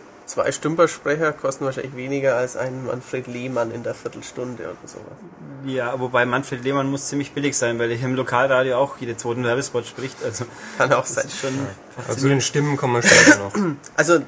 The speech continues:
Speaker 1: doch, man kann auswählen, ob man Männlein oder Weiblein sein will.
Speaker 3: Finde ich interessant. Wann war das?
Speaker 1: Ganz am Anfang. Also man, bevor man das Spiel beginnt, äh, halt Kampagnenlobby, neues Spiel starten und dann, ähm, kann man noch die Rüstung aussuchen.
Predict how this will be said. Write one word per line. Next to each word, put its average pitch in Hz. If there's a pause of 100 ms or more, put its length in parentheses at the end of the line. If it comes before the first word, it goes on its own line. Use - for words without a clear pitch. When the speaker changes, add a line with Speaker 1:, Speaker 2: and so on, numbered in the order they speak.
Speaker 1:
doch, -
man 254
kann 202
auswählen, 233
ob 220
man 196
Männlein 170
oder 208
Weiblein 254
sein 110
will. 113
Speaker 3:
Finde 139
ich 135
interessant. 135
Wann 113
war 98
das? 196 (260)
Speaker 1:
Ganz 196
am 254
Anfang. 190
Also 135 (420)
man, 143
bevor 147
man 170
das 135
Spiel 139
beginnt, 175
äh, 123 (120)
halt 117
Kampagnenlobby, 190
neues 135
Spiel 190
starten 208
und 139
dann, 139
ähm, 156
kann 147
man 143
noch 135
die 147
Rüstung 123
aussuchen. -